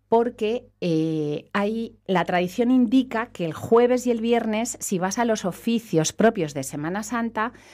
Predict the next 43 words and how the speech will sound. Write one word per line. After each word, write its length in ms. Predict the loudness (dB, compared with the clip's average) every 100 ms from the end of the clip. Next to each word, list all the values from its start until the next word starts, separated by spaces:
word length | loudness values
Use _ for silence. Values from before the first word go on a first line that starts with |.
| -6
se 180 | 2 2
puede 360 | 4 4 4
ir 180 | 2 0
vestida 680 | -2 -6 -4 0 2 2 -2 _ _ _ _ _
así. 400 | -6 -4 -8 -8 _ _ -20 -20 -20 -20 -6
Esa, 280 | 0 0 0 -4 -6
esa 380 | -4 -2 -4
costumbre 600 | -4 -6 -2 -2 2 0 0
yo 100 | -2
creo 160 | -2
que 100 | -4 -8
se 120 | -6
ha 180 | -6 -6
erradicado 480 | -4 -6 -6 -6 -6
un 80 |
poquito 340 | -8 -6 0 2
más, 400 | 4 2 0 -2
ya 100 | -6
es 100 | -2
más, 480 | -2 -2 -4 -6 -6
eh, 260 | -8 -8 -12
difícil 680 | -10 -4 2 2 2 -4 -2
ver 140 | 0
a 60 | 0
las 180 | -2 -6
personas 480 | -8 -4 -2 -2 -6
vestidas 540 | -10 -6 -2 0 0
así 380 | -2 -2 -4 -4 -12 -20 _
para 180 | -4 -4
hacer 220 | -8 -8
las 160 | -6 -4
visitas 420 | -4 -4 -4 -4
a 40 |
las 180 | -6 -6
iglesias 640 | -4 2 2 2 -4 -6 -6
o 80 |
para 220 | -8 -8 -4
ir 120 | -2
a 80 | -2
los 180 | -4 -8
oficios 520 | -8 -8 -2 -2 -2
como 320 | 0 4 4
espectadoras. 920 | 2 -4 -2 0 0 0 0 -4 -8